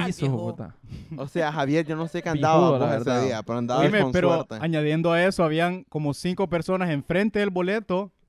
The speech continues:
Speaker 4: y nadie lo fue a recoger nunca,
Speaker 1: No.
Speaker 4: ¿va?
Speaker 3: Literal,
Speaker 1: Andaba
Speaker 3: maje.
Speaker 1: un maje vendiendo boletos, yo
Speaker 3: Y
Speaker 1: creo que a él
Speaker 3: creemos
Speaker 1: se le
Speaker 3: que
Speaker 1: cayó.
Speaker 3: de él, ajá.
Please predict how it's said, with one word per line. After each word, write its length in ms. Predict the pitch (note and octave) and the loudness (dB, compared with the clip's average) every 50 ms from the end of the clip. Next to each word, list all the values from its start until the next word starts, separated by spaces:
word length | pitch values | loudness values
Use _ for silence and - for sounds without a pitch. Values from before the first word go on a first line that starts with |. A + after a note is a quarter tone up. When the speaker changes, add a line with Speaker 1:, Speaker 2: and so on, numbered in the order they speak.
| _ _ | _ _
Speaker 4:
y 140 | - D3 D#3 | -6 -4 -2
nadie 380 | D#3 D3+ D3 D3+ E3 F3+ F#3 E3 | -2 0 0 0 2 2 2 0
lo 80 | E3 | 0
fue 140 | B2+ D#3+ D#3+ | 0 -2 -2
a 20 | |
recoger 340 | E3+ E3+ - D#3+ E3+ E3+ D#3 | -4 -4 -4 -4 -4 -4 -2
nunca, 260 | E3 E3+ G3 G3+ - | -2 -2 -4 -2 -2
Speaker 1:
No. 100 | D#3+ C#3+ | -2 -2
Speaker 4:
¿va? 140 | C3+ C3 C#3+ | -2 0 0
Speaker 3:
Literal, 440 | D#3+ F3 F3+ E3 D#3 D3+ D#3 D#3+ F3+ | 0 0 2 0 0 2 4 4 2
Speaker 1:
Andaba 240 | - C#3+ F3 F3+ G3+ | 2 2 0 0 0
Speaker 3:
maje. 120 | A3 A3+ | -2 -4
Speaker 1:
un 60 | A3 | -4
maje 240 | A#3 A#3 C#4+ C#4+ B3 | -4 -4 -4 -4 -6
vendiendo 600 | A#3 G#3+ F#3+ F#3 D#3+ F#3 G#3 A3+ B3 C4+ B3 A#3 G#3 | -6 -8 -8 -10 -12 -12 -10 -8 -4 0 4 4 4
boletos, 580 | G3 F#3+ F#3+ G3+ A#3 B3 - - A3 A3+ A3+ - | 4 4 2 0 0 -2 -2 -6 -10 -10 -8 -6
yo 100 | F3+ F3 | -6 -4
Speaker 3:
Y 40 | E3+ | -4
Speaker 1:
creo 100 | F3+ F#3+ | -2 0
que 60 | G3 G3+ | 0 2
a 0 | |
él 0 | |
Speaker 3:
creemos 180 | F#3+ F#3+ F#3 | 2 2 2
Speaker 1:
se 80 | G3+ G3+ | 2 0
le 60 | G3+ | 0
Speaker 3:
que 60 | G3 | 0
Speaker 1:
cayó. 240 | F3 F#3+ F#3 F3+ G3 G#3+ | 2 4 6 6 6 6
Speaker 3:
de 40 | B3 | 4
él, 40 | A#3+ | 0
ajá. 340 | A2+ A#2 A#2+ A2+ A#2 B2 | -6 -8 -8 -10 -10 -10